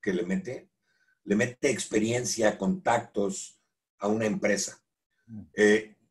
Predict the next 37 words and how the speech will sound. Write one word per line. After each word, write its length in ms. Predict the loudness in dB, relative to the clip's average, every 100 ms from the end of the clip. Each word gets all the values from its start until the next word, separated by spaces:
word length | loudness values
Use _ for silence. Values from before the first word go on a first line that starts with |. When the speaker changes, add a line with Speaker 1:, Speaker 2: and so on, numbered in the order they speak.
| _
Speaker 1:
y 140 | -6 -2
si 240 | -2 -2
no 220 | 2 4
van 200 | 4 2
a 40 | 0
aprovechar 560 | 0 -2 -2 0 0
eso, 380 | 0 0 -2 -2
no, 480 | -4 -4 2 2 2 -2
no 160 | 0
les 180 | 0 2
va 60 | 0
a 40 |
servir 340 | 0 0 0
de 140 | 0 0
nada. 440 | 0 -2 -4 -8 _ _ _ _ _ _
Eh, 260 | -2 0 0
el 100 | 0
dinero 280 | 0 2 2
nada 120 | 2
más 160 | 2 0
se 80 | 2
va 100 | 2
a 40 |
acabar, 360 | 2 0 -2 -6
¿no? 200 | -12 -14 _ _ _ _ _ _ _ _ 2
Tercero, 640 | 2 4 6 6 6 2
que 140 | 0 0
sea 120 | 4
un 80 | 2
equipo 320 | 2 0 0
multidisciplinario, 1120 | 0 -2 -2 -2 -2 -4 -2 0 0 0 0
que 100 | -2
se 140 | -6
complementen 840 | 0 0 2 0 2 0 -2 -2
en 100 | -2 -4
su 100 | -4
conocimiento. 840 | -2 -2 -2 -2 -2 -4 -12